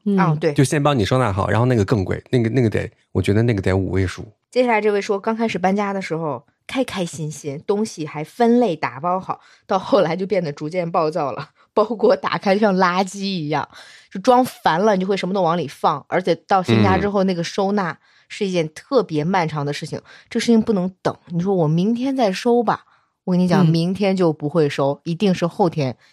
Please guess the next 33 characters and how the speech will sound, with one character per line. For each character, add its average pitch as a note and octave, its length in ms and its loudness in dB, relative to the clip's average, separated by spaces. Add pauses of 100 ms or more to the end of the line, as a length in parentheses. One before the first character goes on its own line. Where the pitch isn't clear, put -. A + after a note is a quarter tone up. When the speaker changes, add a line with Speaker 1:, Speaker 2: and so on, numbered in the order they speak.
Speaker 2:
以 F3 120 -2
及 E3 220 -4
以 D3 80 2
后 E3+ 220 0
的 C#3 120 -2
时 - 160 -10
光， - 280 -6
他 G3+ 100 0
在 G3 80 2
那 F3+ 60 4
儿 F3 60 2
摆 D3 180 -2
一 D3 100 -4
个 E3 80 -2
礼 C3+ 100 -4
拜 C#3+ 280 -4 (220)
都 E3 80 -4
是 D3+ 120 -6
有 C3 80 -4
可 B2+ 220 -8
能 C#3+ 160 -18
的。 - 80 -20 (100)
Speaker 3:
对， A#2 180 4
光 D3+ 220 4
是 D3+ 60 6
我 B2+ 100 6
们 F2+ 160 -2
这 A2+ 160 2
次 G#2+ 180 0
搬 A2+ 260 -2
办 A2+ 140 2
公 G#2 180 4
室， G#2+ 300 0